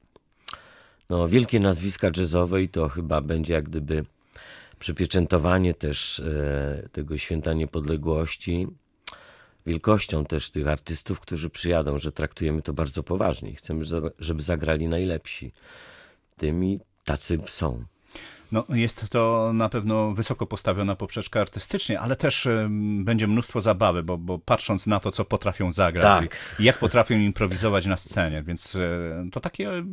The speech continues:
Speaker 2: z jednej strony święto, a z drugiej wieczór pełen radości.
Speaker 1: No właśnie, bo też
Speaker 2: No, to
Speaker 1: chciałem
Speaker 2: o to chodzi chyba.
Speaker 1: Właśnie, tak, żeby to święto jedenastego listopada ma być świętem radości. Ja wiem, że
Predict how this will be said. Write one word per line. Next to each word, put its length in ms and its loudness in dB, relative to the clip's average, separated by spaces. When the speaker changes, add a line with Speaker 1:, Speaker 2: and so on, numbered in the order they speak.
Speaker 2:
z 80 -10
jednej 240 4
strony 320 2
święto, 640 -2
a 100 -2
z 60 -6
drugiej 360 -4
wieczór 520 0
pełen 320 2
radości. 480 0
Speaker 1:
No 80 4
właśnie, 340 -2
bo 100 -6
też 180 -4
Speaker 2:
No, 60 6
to 60 6
Speaker 1:
chciałem 200 6
Speaker 2:
o 60 4
to 120 4
chodzi 240 4
chyba. 120 -4
Speaker 1:
Właśnie, 380 2
tak, 180 -16
żeby 200 -6
to 100 -2
święto 380 0
jedenastego 540 2
listopada 560 -2
ma 140 2
być 140 -2
świętem 360 0
radości. 520 2
Ja 100 -2
wiem, 240 -2
że 160 -8